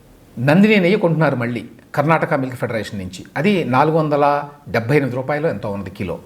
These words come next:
ఇది ఎక్కువ అనమాట. ఆ విధంగా చేసినప్పుడు సహజంగానే క్వాలిటీలో కాంప్రమైజ్ కావాల్సి వస్తుంది. ఆ నేపథ్యంలోనే ఈ జంతువుల కొవ్వు కలవడం కూడా జరిగి ఉంటుంది.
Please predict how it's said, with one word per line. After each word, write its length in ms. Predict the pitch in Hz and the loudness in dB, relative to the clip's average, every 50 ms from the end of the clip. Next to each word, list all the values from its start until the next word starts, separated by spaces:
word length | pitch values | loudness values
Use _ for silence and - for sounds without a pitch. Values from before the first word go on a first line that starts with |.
| - - - | -14 -6 0
ఇది 100 | 120 120 | 2 2
ఎక్కువ 200 | 120 120 226 190 | 4 4 4 4
అనమాట. 280 | 143 - 80 78 - - - - - - - _ _ _ - - - - - | 4 2 -2 -8 -10 -12 -14 -16 -18 -20 -20 _ _ _ -20 -20 -8 -2 2
ఆ 140 | 123 151 | 4 4
విధంగా 380 | 170 170 180 175 214 254 262 269 | 6 6 6 4 4 6 4 4
చేసినప్పుడు 520 | 247 254 226 185 180 - 185 165 175 151 | 2 2 0 -4 -4 -4 -4 -6 -4 -6
సహజంగానే 920 | 151 - 160 151 165 165 185 196 185 170 160 147 143 151 180 247 - - - - - - - _ _ _ - | -6 -4 -2 0 0 0 0 0 0 0 0 0 0 0 -2 -2 -4 -6 -10 -18 -20 -20 -20 _ _ _ -6
క్వాలిటీలో 680 | - 135 147 160 180 180 165 185 175 165 156 165 190 233 - - - | 0 2 4 4 4 2 0 0 0 0 0 0 0 0 -2 -4 -4
కాంప్రమైజ్ 460 | - 143 160 165 180 170 156 156 156 - | -2 -2 -2 0 0 -2 -2 -2 -4 -6
కావాల్సి 360 | - 120 117 120 117 - 117 | -4 -4 -4 -4 -6 -8 -10
వస్తుంది. 380 | 107 - - 104 92 85 87 87 - - - - _ - - - - - 69 | -10 -10 -10 -10 -10 -10 -12 -14 -16 -20 -20 -20 _ -20 -20 -20 -14 -8 -2
ఆ 180 | 82 117 156 | 2 2 4
నేపథ్యంలోనే 960 | 202 233 247 254 254 254 220 180 208 214 202 190 185 185 185 208 247 277 - - - | 6 6 6 6 6 6 4 6 6 6 6 4 2 2 2 0 -2 -4 -4 -6 -4
ఈ 100 | 160 143 | -4 -4
జంతువుల 420 | - 123 143 156 160 185 196 180 | -2 -2 -4 -4 -4 -2 -2 -2
కొవ్వు 280 | 175 175 - 151 156 165 | -2 -2 -2 -4 -4 -4
కలవడం 320 | - 135 131 131 127 123 | -4 -4 -4 -2 -2 -4
కూడా 160 | 113 - 156 214 | -2 0 0 2
జరిగి 280 | 165 160 170 175 170 | 4 4 4 4 4
ఉంటుంది. 360 | 170 139 113 101 87 82 - | 2 0 -2 -4 -8 -10 -14